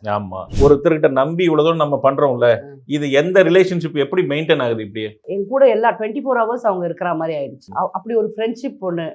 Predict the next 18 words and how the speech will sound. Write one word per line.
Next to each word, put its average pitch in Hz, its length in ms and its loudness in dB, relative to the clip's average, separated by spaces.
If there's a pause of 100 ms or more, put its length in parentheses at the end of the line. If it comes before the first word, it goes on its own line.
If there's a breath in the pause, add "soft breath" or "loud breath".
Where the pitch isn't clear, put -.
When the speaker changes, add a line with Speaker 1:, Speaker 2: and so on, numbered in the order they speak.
(120)
Speaker 2:
ரிலேஷன்ஷிப் 208 720 -6
டெவலப் 151 400 -6
ஆச்சு. 131 400 -14 (120)
அ, 156 80 -4
இங்க 226 280 -2
வந்து 240 520 -2
அக்-, 151 460 -8
நான் 185 200 0
ஃபோன் 233 200 -8
பண்ணி 233 240 -8
காலையில 214 400 0
நாலு 208 320 2
மணிக்கு 220 280 -4
ஊருக்கு 208 380 -4
போறேன்க்கானா, 170 520 -4
அவங்க 196 260 2
Speaker 1:
எப்போ 185 40 4
Speaker 2:
வந்து, 208 480 -2